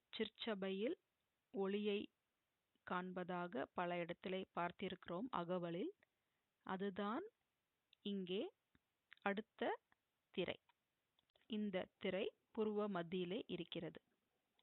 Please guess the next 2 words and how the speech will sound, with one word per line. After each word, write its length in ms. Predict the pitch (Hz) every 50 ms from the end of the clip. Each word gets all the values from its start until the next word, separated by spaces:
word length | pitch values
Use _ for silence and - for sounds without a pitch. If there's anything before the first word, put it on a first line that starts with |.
| _ _ _ _ _ _ _ _ _ _ _ _ _ _ _ _ - _ _ _ _ _ _ _ _ _ _ _ _ _ _ - _
அடுத்த 380 | _ - 208 202 220 220 - 240
ஈரடி, 520 | - - 196 190 185 180 175 175 202 294